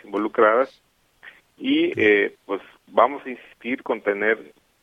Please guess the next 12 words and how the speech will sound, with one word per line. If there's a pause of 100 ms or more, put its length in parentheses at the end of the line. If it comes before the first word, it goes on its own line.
(120)
por,
con
poder
contar
con
esta
información (840)
que
es
muy,
muy
necesaria